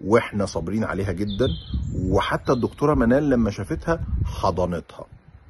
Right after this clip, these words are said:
فكرني بصفوت الشريف قبل خمسة وعشرين يناير ألفين وحداشر لما طلع بعد ما زوروا انتخابات مجلس الشعب وقال لك: "احنا حاضنين الشعب". فالدكتوره منال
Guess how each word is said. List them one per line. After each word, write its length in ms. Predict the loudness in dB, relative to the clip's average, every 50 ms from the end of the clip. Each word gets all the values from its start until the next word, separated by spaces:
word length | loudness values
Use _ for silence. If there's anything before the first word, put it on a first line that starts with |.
| -20 -18 -10 -6
فكرني 360 | -6 -2 2 2 2 2 2
بصفوت 320 | 2 2 0 2 0 -4
الشريف 440 | -4 -4 -6 -4 -2 -2 0 2 2
قبل 560 | 4 4 4 2 2 2 2 2 2 0 0 0
خمسة 200 | 0 0 0 0
وعشرين 260 | -2 0 0 0 2
يناير 220 | 2 2 2 2
ألفين 200 | 0 0 0 -2
وحداشر 360 | 0 0 2 0 0 2 0
لما 220 | -2 -2 -2 -2 0
طلع 300 | 2 4 4 4 4 2 -4 -16 -14 -12 -4 2
بعد 200 | 2 2 4 4
ما 100 | 4 4
زوروا 240 | 4 4 4 4 4
انتخابات 360 | 2 0 0 0 0 2 2
مجلس 120 | 0 0 0
الشعب 200 | 2 2 2 4
وقال 160 | 4 4 4 2
لك: 100 | 2 0 -4 -10 -16 -14 -10 -8
"احنا 220 | -6 -2 0 -2
حاضنين 640 | 0 0 -2 -2 0 2 2 4 6 6 6 4 2 0
الشعب". 440 | -6 -10 -12 -10 -8 -8 -8 -8 -12 -14 -16 -18 -18 -18 -10 -2
فالدكتوره 420 | 0 2 2 2 2 4 6 6 6
منال 480 | 6 6 4 4 4 4 4 2 0